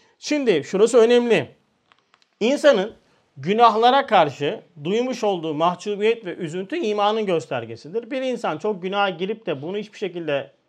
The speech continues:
affedersiniz böyle argo bir tabir ama, sallamıyorsa, bunu böyle ciddiye almıyorsa o kişide iman zafiyeti vardır. Çok ciddi iman zafiyeti vardır. İtikadi bir problem vardır. Neden? Bu neden söylüyorum? Emirde alakasında geçiyor bu.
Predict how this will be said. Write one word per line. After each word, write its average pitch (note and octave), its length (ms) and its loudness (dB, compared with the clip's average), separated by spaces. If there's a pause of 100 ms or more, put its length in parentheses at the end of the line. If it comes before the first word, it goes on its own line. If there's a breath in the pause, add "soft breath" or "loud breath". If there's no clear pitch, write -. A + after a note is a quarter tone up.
(500)
affedersiniz D3+ 600 -4
böyle B2+ 180 -8
argo C3+ 320 -2
bir - 40 -18
tabir D3 240 -2
ama, D3 180 -2
sallamıyorsa, E3 800 -4 (320 soft breath)
bunu D#3+ 140 -6
böyle F3 180 -4
ciddiye E3 340 -2
almıyorsa G3 460 0
o G3+ 80 -2
kişide G3+ 280 -2
iman F3 300 -2
zafiyeti B2 500 -4
vardır. - 260 -18 (560)
Çok F#3+ 180 -6
ciddi F3+ 220 -8
iman C3 220 -4
zafiyeti G#2 480 -14
vardır. - 220 -16
İtikadi D3 520 -2
bir D#3+ 40 -10
problem D3+ 440 -6
vardır. G#2 340 -14
Neden? F#3 420 -2
Bu G3+ 120 -8
neden F#3+ 280 0
söylüyorum? C3 400 -8
Emirde A3+ 240 -2
alakasında D3+ 520 -2
geçiyor A#2+ 380 -10
bu. G#3+ 200 -12